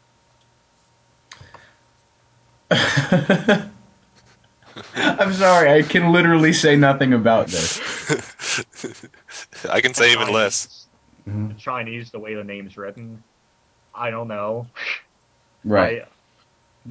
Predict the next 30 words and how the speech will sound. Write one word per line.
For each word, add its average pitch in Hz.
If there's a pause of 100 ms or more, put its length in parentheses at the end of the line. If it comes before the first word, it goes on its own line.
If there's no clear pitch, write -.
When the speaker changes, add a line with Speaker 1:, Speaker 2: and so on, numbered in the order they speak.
(320)
Speaker 3:
I 127
mean, 131
yeah, 135
you 120
guys 127
might 113
know, 104 (340)
might 104
not 101
know 98
anything, 101
but 98
I 95
know 95
very, 92 (1000)
very, 90
very 90
little. 87 (1400)
Speaker 1:
Nice. 90 (220)
Hey, 190
Steve, 185
what 175
World's 165
End 135
Girlfriend 113
album 113
should 107
I 98
start 101
with? 110